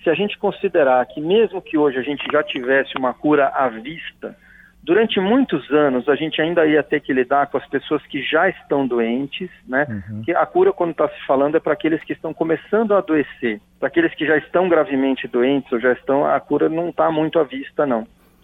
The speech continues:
Speaker 1: Então, o que, o que se prevê pros próximos anos é que, além da prevenção, nós devemos focar na prevenção, né, para as pessoas não desenvolverem demência ou diminuírem seus riscos, nós devemos focar na aprendizagem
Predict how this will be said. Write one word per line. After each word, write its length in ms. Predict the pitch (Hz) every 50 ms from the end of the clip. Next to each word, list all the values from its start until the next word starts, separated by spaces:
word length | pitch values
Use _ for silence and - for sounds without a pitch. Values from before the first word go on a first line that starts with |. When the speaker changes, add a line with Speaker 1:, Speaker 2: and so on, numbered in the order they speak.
| - _ - - - -
Speaker 1:
Então, 220 | 220 - 311 320
o 40 | -
que, 180 | - 302 294
o 120 | - 233 214
que 140 | - 285 254
se 120 | - 311
prevê 600 | 240 - - 180 151 127 - 135 151 180 190 175
pros 260 | - - - - - -
próximos 560 | - 156 160 143 - - 139 123 110 107 117
anos 380 | 131 151 170 156 127 113 - - -
é 80 | 156
que, 120 | - - 165
além 180 | 165 190 214
da 100 | 208 190
prevenção, 840 | - - 185 185 160 170 139 123 - - - 123 127 143 135 117 - - _ _ _ _ _ _ -
nós 180 | 139 139 127
devemos 400 | 135 139 127 143 151 160 156 -
focar 320 | - - 131 - - 151 165
na 100 | 165 143
prevenção, 800 | - 139 131 117 117 113 110 - - - 123 127 131 120 107 - - - - _ _ _ _ -
né, 140 | 127 131
para 160 | 127 - 135 127
as 80 | -
pessoas 360 | - 143 127 - - 147 139
não 180 | 139 147 180 196
desenvolverem 640 | 170 156 143 143 147 131 135 123 113 131 127 127 123
demência 480 | 117 117 110 113 117 127 131 123 - 131
ou 60 | 113
diminuírem 500 | 117 123 131 123 127 135 147 143 139 123 - -
seus 260 | 123 113 104 107 -
riscos, 520 | 123 139 160 151 131 - - - - 104 - - _ _ - - -
nós 240 | 139 151 165 160 147
devemos 400 | 151 143 147 147 147 143 - -
focar 500 | - 143 131 - - 139 139 139 139 - - - - - -
na 160 | 143 139 143
aprendizagem 960 | 143 - 147 151 151 139 151 135 123 135 135 143 143 139 127 - 117 110